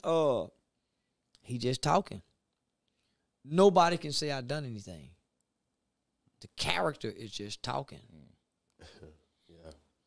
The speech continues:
Speaker 2: then,
Speaker 1: Charleston
Speaker 2: but
Speaker 1: ain't
Speaker 2: then
Speaker 1: done
Speaker 2: you do
Speaker 1: nothing.
Speaker 2: have,
Speaker 3: Scapegoat.
Speaker 2: like, I feel like
Speaker 1: Charleston ain't snitched on nobody. Charleston ain't got no paperwork, but the character talks like,
Speaker 3: Yeah.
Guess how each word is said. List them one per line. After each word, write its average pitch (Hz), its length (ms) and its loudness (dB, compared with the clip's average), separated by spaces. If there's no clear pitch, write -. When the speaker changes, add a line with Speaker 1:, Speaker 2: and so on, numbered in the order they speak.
Speaker 2:
then, 139 100 4
Speaker 1:
Charleston 196 260 4
Speaker 2:
but 214 100 4
Speaker 1:
ain't 180 120 4
Speaker 2:
then 147 160 8
Speaker 1:
done 185 160 4
Speaker 2:
you - 0 -
do 185 60 8
Speaker 1:
nothing. 165 220 6
Speaker 2:
have, 147 140 0
Speaker 3:
Scapegoat. 90 280 -8
Speaker 2:
like, 131 280 -2
I 123 100 0
feel 151 300 -6
like 123 320 -2
Speaker 1:
Charleston 254 480 4
ain't 226 180 0
snitched 185 340 -4
on 143 120 -6
nobody. 143 400 2
Charleston 254 420 2
ain't 214 120 -2
got 156 180 -2
no 131 120 -8
paperwork, 127 540 -4
but 156 200 0
the 143 80 -2
character 208 640 2
talks 165 340 0
like, 165 260 2
Speaker 3:
Yeah. 104 300 -2